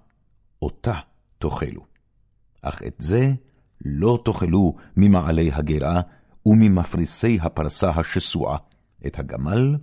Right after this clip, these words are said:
ואת הארנבת, ואת השפן, כי מעלי גירה המה. ופרסה לא הפריסו, טמאים הם לכם. ואת החזיר, כי מפריס פרסה הוא,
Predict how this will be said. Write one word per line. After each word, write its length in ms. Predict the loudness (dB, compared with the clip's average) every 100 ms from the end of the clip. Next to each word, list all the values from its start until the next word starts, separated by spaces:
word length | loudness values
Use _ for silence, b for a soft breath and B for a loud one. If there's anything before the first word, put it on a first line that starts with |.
| b b b b
ואת 240 | -4 -4 -6
הארנבת, 760 | -8 -6 -2 0 0 -2 -6 -20 b -2
ואת 240 | -2 -2 -6
השפן, 540 | -6 -4 0 0 0 -2 b b b b
כי 120 | 2
מעלי 380 | 4 2 2 2
גירה 560 | 2 2 4 4 4 2
המה. 340 | 2 2 2 -2 -14 _ _ _ _ _ _ b b -8
ופרסה 560 | -4 -2 -2 -4 0
לא 160 | 2 2
הפריסו, 460 | 0 2 0 2 -4 -10 _ _ _ _ _ _ _
טמאים 600 | -4 0 0 4 6 8 6
הם 240 | 4 2
לכם. 300 | 0 -4 -6 -8 -16 -20 _ _ _ _ _ -20 B B B
ואת 220 | 2 2
החזיר, 600 | 0 0 0 4 4 4 2 B B
כי 120 | 4 6
מפריס 600 | 4 2 2 2 2 0
פרסה 380 | 0 0 2
הוא, 260 | 2 2